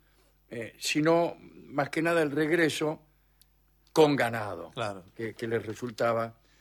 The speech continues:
Speaker 1: prácticamente imposible.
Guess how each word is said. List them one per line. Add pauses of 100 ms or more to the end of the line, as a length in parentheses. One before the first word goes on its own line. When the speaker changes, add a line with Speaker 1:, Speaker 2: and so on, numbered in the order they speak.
(300)
Speaker 1:
prácticamente (200)
imposible.